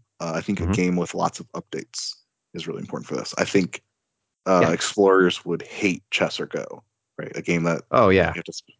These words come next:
Speaker 1: spend ten thousand hours just to start exploring.
Speaker 2: Yeah. No, for sure. I think that's probably a really important thing to stay away <laughs> from that kind of thing if
Speaker 1: Yeah.
Speaker 2: you're an explorer type. Um,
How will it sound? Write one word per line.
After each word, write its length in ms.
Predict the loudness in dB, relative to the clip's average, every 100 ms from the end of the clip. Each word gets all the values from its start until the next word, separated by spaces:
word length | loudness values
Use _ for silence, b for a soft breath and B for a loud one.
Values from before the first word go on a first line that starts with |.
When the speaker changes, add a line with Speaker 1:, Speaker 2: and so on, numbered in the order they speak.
| _
Speaker 1:
spend 300 | -2 0 2
ten 160 | 0
thousand 280 | 2 0 0
hours 300 | -4 -4 -8
just 180 | -8 -10
to 60 | -10
start 460 | -12 -2 0 0 -6
exploring. 540 | -18 -18 -18 -18 -20 _ _ _ _ _ _
Speaker 2:
Yeah. 260 | -8 -6 -6 -12 _ _ _ _
No, 140 | -2 -2
for 120 | -4
sure. 260 | -6 -2 -2
I 60 |
think 160 | -2 -4
that's 280 | -6 -8 -14 _
probably 340 | -6 -2 -2 -4
a 80 | -4
really 220 | -2 -2
important 460 | -2 -4 -4 -4 -4
thing 220 | -4 -4
to 100 | -4 -6
stay 220 | -2 -2
away 240 | 2 2
<laughs> 240 | 2 -2 -6
from 200 | -2 0
that 160 | -2
kind 180 | -2 -4
of 60 | -2
thing 180 | -2 2
if 60 |
Speaker 1:
Yeah. 120 | 2 2
Speaker 2:
you're 100 | -2
an 120 | -2
explorer 480 | -6 -6 -2 0 0
type. 320 | -2 -4 -4 _ B B B B B _
Um, 460 | 2 6 6 4 0